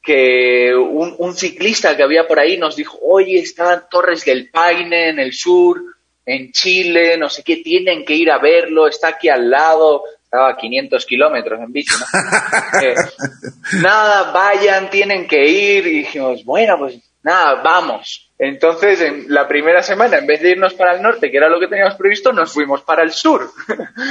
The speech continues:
Speaker 2: Ya.
Speaker 1: <laughs> Así que en esa ida al sur conocimos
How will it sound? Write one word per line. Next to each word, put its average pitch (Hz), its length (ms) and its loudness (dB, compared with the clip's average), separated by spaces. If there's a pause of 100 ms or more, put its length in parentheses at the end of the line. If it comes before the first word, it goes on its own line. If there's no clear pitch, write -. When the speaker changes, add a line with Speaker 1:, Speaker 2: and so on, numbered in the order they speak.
(240)
Speaker 2:
Ya. 135 280 2
Speaker 1:
<laughs> 185 60 4
Así 165 300 -4
que 160 340 0 (260)
en 160 220 0
esa 190 300 2
ida 202 240 2
al 170 140 0
sur 220 520 -2
conocimos 165 640 -4